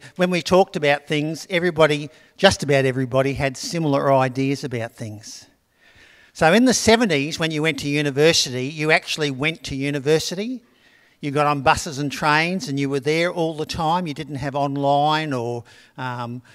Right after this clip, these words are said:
remote learning or anything like that. Um, and there was a tremendous sense of freedom, except it was a place where everybody loved to argue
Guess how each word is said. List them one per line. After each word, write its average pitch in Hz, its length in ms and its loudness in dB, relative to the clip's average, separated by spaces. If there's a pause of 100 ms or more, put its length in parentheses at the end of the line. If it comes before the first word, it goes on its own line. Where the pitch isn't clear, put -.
(300)
remote 151 540 0
learning 160 440 0
or 131 140 0
anything 151 320 -4
like 131 280 -6
that. 123 320 -8 (520)
Um, 147 240 0 (160)
and 175 160 -2
there 180 80 4
was 175 100 2
a 170 80 0
tremendous 208 500 -2
sense 208 340 -4
of 175 100 -6
freedom, 170 720 -2 (280)
except - 380 -4
it 190 100 -10
was 151 140 -8
a 156 60 -8
place 185 520 -4
where 165 220 -4
everybody 180 580 -6
loved 151 380 -4
to 143 180 -10
argue 139 880 -4